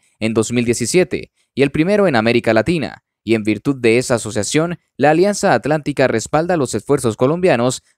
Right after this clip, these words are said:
por desarrollar sus fuerzas armadas mientras Bogotá ofrece su experiencia en capacitación de desminado tanto a los aliados como a otros países socios.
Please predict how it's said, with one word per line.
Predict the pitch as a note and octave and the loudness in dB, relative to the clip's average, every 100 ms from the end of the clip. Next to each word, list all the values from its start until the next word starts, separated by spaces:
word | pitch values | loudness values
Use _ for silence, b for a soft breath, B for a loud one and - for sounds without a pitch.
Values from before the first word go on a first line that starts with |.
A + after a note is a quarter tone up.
| - | -2
por | F3 | 0
desarrollar | E3+ F#3 E3+ F#3 A3 | 2 0 0 0 -2
sus | G3+ D#3+ C#3+ | -4 -6 -2
fuerzas | F3+ F3 F3 - - | 0 0 -2 -4 -4
armadas | A#2+ G#2+ C#3 C#3 C3 | -2 0 0 0 -2
mientras | A#2 G#2 G2+ | -6 -4 -6
Bogotá | G#2+ G2+ G2 C#3 | -6 -8 -2 0
ofrece | E3+ C3 B2+ C3+ | 0 -2 -4 -4
su | - | -6
experiencia | A2 - F#3 F3 A#2+ B2+ A#2 b b | -6 -2 -2 -2 0 0 0 b b
en | - | -10
capacitación | D#3 E3+ F3 D#3+ E3+ D#3+ G#3+ G3+ | -2 0 -2 -2 -4 -2 -4 0
de | |
desminado | F3 A#2+ A2 G2+ C3 C#3+ | 0 0 -2 -2 0 0
tanto | C#3 A#2+ G#2+ | 0 -2 0
a | G#2 | -2
los | G2 G2+ | -2 -2
aliados | A2 E3+ E3 E3 - b | 0 2 2 0 -4 b
como | - A#2 | -2 2
a | G#2 | 2
otros | C3+ F3+ - | 2 -2 0
países | A2 G#2+ A2 | -2 0 -4
socios. | - F3+ - - - | -2 -4 -4 -14 -20